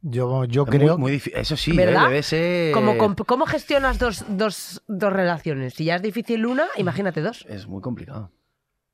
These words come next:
Speaker 3: ¿Sabes? En plan, ¿he quedado con Juan o he quedado con,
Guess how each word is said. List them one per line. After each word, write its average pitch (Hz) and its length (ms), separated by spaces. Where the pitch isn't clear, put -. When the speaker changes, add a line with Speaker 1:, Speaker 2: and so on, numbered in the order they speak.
Speaker 3:
¿Sabes? 254 320
En 226 80
plan, 180 160
¿he 254 160
quedado 339 640
con 254 180
Juan 277 320
o 226 100
he 220 120
quedado 220 260
con, 202 140